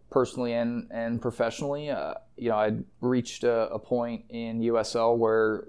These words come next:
look, there's, there's always more things to accomplish. There's always additional challenges and, and opportunities. But when I first arrived at, at U S L,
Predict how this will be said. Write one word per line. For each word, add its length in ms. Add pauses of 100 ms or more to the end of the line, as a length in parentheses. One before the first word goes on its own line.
look, 200
there's, 400
there's 160
always 760
more 220
things 440
to 120
accomplish. 460
There's 160
always 240
additional 400
challenges 720
and, 320
and 120
opportunities. 800
But 360 (560)
when 140
I 80
first 300
arrived 400
at, 280
at 100
U 180
S 160
L, 380